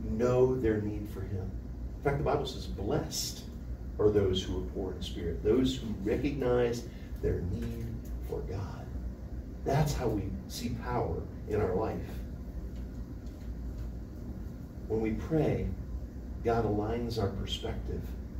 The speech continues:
and we understand that he is God and that we can't do it without him. He also gives us perspective that with him, we can do it, that there's nothing that can defeat us if he wants us to win. You see,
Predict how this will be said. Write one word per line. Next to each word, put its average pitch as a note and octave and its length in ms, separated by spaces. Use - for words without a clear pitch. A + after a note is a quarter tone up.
and G#2+ 120
we G#2+ 160
understand A2 500
that - 100
he G#2+ 220
is G#2 140
God F#2+ 380
and G#2+ 100
that G#2 100
we G#2+ 100
can't A2 340
do G2+ 160
it F#2+ 80
without - 340
him. - 260
He B2 120
also A2+ 360
gives G2+ 260
us G2 80
perspective - 640
that - 120
with - 260
him, - 240
we G#2 100
can - 400
do - 120
it, - 880
that A#2 160
there's - 260
nothing - 480
that - 120
can - 160
defeat C#3+ 360
us - 320
if - 160
he A#2 100
wants G2 320
us F#2 160
to - 80
win. F#2 240
You G2+ 60
see, - 340